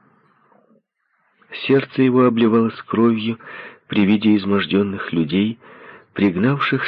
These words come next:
стада и забившихся в кусты, как зайцы. Он ещё раз объехал стариков, пришедших из окрестных зимовий. «Кто из вас озяб,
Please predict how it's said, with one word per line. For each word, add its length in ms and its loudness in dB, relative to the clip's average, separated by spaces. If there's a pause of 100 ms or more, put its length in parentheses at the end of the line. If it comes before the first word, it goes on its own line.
(100)
стада 540 -2 (120)
и 100 2
забившихся 840 0
в 100 -14
кусты, 460 -6
как 300 -6
зайцы. 520 -10 (3000)
Он 120 -2
ещё 280 0
раз 320 -4
объехал 580 0
стариков, 600 0 (520)
пришедших 800 -2 (140)
из 160 -2
окрестных 640 -4
зимовий. 680 -8 (1700)
«Кто 380 0
из 180 0
вас 260 0 (300)
озяб, 540 -2